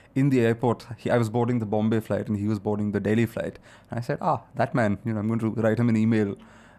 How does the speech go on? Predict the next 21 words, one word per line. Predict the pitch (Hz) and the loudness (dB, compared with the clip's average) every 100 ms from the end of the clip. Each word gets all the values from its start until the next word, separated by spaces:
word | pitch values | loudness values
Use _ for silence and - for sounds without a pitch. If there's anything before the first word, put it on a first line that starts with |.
| - | -2
uh, | 98 | 0
and | 101 | 2
ask | 104 101 - | 2 0 0
for | 107 | 0
an | 104 98 | 0 0
internship," | 117 113 - - - - | 0 0 -2 -10 -16 -14
because | 107 98 | -8 0
I | 104 | 2
didn't | 123 | 2
know | 127 | 2
what | 113 107 | 2 2
I | |
was | 104 | 0
going | 104 | -2
to | 98 | -2
do. | 110 98 - _ _ _ _ _ - _ | -4 -4 -10 _ _ _ _ _ -20 _
Uh, | - 95 90 | -6 -4 -4
so | - | -4
I | 95 | -4
came | 123 123 | 0 2
back, | 110 - | 0 -2